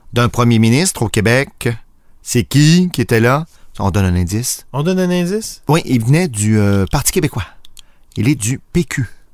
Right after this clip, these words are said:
Speaker 2: Mhm.
Speaker 1: Ah, OK. Ça réduit, là.
Speaker 2: Ok,
Speaker 1: Un autre
Speaker 2: ok,
Speaker 1: point possible.
Speaker 2: ok. Oh là là, il y en a une possibilité de cinq points.
Speaker 1: C'est énorme.
Speaker 2: Oui,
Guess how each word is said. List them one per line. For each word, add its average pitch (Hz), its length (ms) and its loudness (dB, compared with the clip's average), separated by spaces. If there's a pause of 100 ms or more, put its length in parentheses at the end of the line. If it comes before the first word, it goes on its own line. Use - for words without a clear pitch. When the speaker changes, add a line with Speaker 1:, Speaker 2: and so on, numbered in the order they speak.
(380)
Speaker 2:
Mhm. 127 760 -6 (100)
Speaker 1:
Ah, 143 720 -2
OK. - 160 -12 (480)
Ça - 160 -6
réduit, 113 460 -6
là. 92 480 -4 (1300)
Speaker 2:
Ok, 120 440 -18 (120)
Speaker 1:
Un 82 180 -4
autre - 160 -2
Speaker 2:
ok, 120 80 -14
Speaker 1:
point 85 200 -8
possible. 120 440 -8 (120)
Speaker 2:
ok. - 80 -14 (600)
Oh 208 140 0
là 254 180 2
là, 254 160 0
il 247 60 -6
y 226 60 -2
en 202 140 -2
a 196 40 -4
une 185 100 -4
possibilité 202 960 -4
de 175 520 -2 (520)
cinq 349 760 -2 (100)
points. 165 460 -2
Speaker 1:
C'est 117 280 2
énorme. 117 580 0
Speaker 2:
Oui, 196 340 0